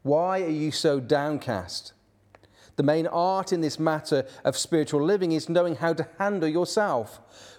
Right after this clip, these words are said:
Question yourself, preach to yourself. You must remind yourself who God is, what God has done, and what God has promised to do. This is, in essence,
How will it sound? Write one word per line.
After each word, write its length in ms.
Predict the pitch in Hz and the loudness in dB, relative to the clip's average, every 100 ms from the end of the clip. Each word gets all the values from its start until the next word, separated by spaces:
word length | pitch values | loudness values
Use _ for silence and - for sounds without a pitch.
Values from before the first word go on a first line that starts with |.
| - | 2
Question 420 | - 226 - 196 | 2 2 -4 -2
yourself, 500 | 175 - 135 113 - | -2 0 -2 -2 -4
preach 320 | 135 233 190 - | 0 0 0 -2
to 80 | 170 | 0
yourself. 640 | 139 - 117 85 90 - _ _ _ _ _ _ _ _ _ | 0 2 0 0 -6 -18 _ _ _ _ _ _ _ _ _
You 120 | 170 170 | 0 2
must 200 | 180 185 | 4 2
remind 500 | 170 175 208 226 214 | 4 4 2 0 2
yourself 500 | 202 - 147 143 - | 0 2 2 0 -2
who 240 | 214 226 226 | 0 2 2
God 320 | 208 208 165 | 2 2 2
is, 440 | 120 135 165 - - - - - | 0 -2 -2 -8 -12 -20 -20 -4
what 260 | 147 190 151 | 2 2 4
God 240 | 165 170 | 4 4
has 260 | 151 175 165 | 0 -2 0
done, 520 | 127 117 120 131 151 - - - | 2 2 2 -2 -6 -10 -20 -4
and 140 | 135 | 0
what 140 | 151 143 | 2 2
God 180 | 156 | 2
has 140 | 156 151 | 2 -4
promised 500 | - 165 139 143 - | -2 2 2 2 -2
to 80 | 139 | -2
do. 460 | 160 156 123 101 - - - - - | 2 2 0 -4 -8 -20 -20 -14 0
This 160 | 190 | 2
is, 140 | 190 160 | 2 -2
in 340 | - 156 151 | -2 0 2
essence, 680 | 147 196 - 170 135 - | 2 0 2 0 0 -4